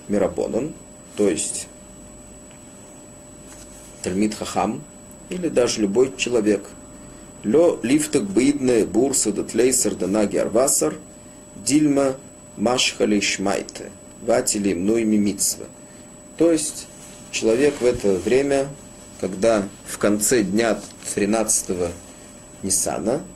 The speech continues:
когда уже скоро должен начаться четырнадцатое, четырнадцатое число, не начнет учиться, поскольку, может быть, он это учение его затянет, не начнет учить Тору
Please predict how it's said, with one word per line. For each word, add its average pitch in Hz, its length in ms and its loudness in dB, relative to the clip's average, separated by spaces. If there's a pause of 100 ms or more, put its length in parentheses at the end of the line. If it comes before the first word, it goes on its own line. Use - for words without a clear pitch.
когда 98 340 0
уже 95 280 -2
скоро 92 400 0
должен 92 360 -2
начаться 87 600 -6 (720)
четырнадцатое, 113 800 -2 (600)
четырнадцатое 147 560 -4 (140)
число, 151 460 -2 (420)
не 151 160 2
начнет 131 480 0
учиться, 139 640 0
поскольку, 113 680 0 (220)
может 113 260 0
быть, 101 200 -4
он 104 220 0 (680)
это 104 220 -6
учение 98 420 0
его 95 280 2 (280)
затянет, 92 580 -2 (1500)
не 113 120 2
начнет 107 420 0
учить - 280 -4 (140)
Тору 110 340 2